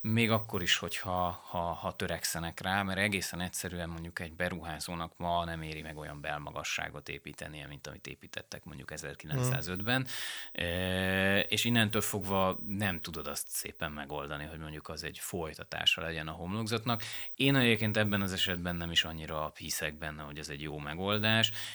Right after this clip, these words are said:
Speaker 1: Én, én alapvetően azt tartanám jó <laughs> megoldásnak, hogyha minél kevesebb ház szorulna arra rá, hogy ilyen módon újuljon meg, mert ugye azt látjuk, hogy, ö,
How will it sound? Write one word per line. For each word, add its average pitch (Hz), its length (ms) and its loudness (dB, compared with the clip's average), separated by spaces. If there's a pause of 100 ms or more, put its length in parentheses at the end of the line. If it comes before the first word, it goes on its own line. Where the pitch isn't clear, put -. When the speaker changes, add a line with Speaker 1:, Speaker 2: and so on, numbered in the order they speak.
(120)
Speaker 1:
Én, - 200 4
én 107 160 4
alapvetően 107 560 6
azt 92 240 4
tartanám 85 560 0
jó 90 220 0
<laughs> - 80 2
megoldásnak, 104 580 2
hogyha 90 320 0
minél 87 260 2
kevesebb 78 400 0
ház 76 260 2
szorulna 76 580 -2
arra 50 360 -4
rá, 50 320 -2 (300)
hogy 78 180 -10
ilyen 76 200 -2
módon 76 640 -6 (260)
újuljon 73 500 -8
meg, 76 460 -2 (100)
mert 76 160 -12
ugye 76 160 -4
azt - 160 -4
látjuk, 73 400 -6
hogy, 80 300 -8 (460)
ö, 80 80 -2